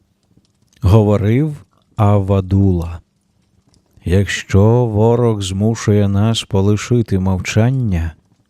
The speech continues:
ми ніяк не маємо його слухати,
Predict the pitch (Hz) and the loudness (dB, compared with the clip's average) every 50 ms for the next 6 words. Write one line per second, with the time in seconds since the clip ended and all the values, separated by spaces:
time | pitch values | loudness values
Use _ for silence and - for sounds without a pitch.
0 | _ _ _ _ _ _ _ _ _ - 92 98 117 135 156 165 160 160 160 151 | _ _ _ _ _ _ _ _ _ -6 -2 0 2 2 2 2 0 0 0 0
1 | 135 139 156 165 160 - 147 143 147 143 139 143 143 147 143 139 135 131 131 131 | 0 0 0 -2 -2 -4 -4 -4 -2 -2 0 0 -2 0 0 0 0 0 0 0
2 | 127 123 120 113 107 113 113 - - - 101 104 131 147 127 - - 92 - - | 0 2 2 2 2 0 0 -2 -4 -4 -2 0 0 0 -2 -4 -8 -8 -8 -8
3 | - 71 90 | -12 -14 -14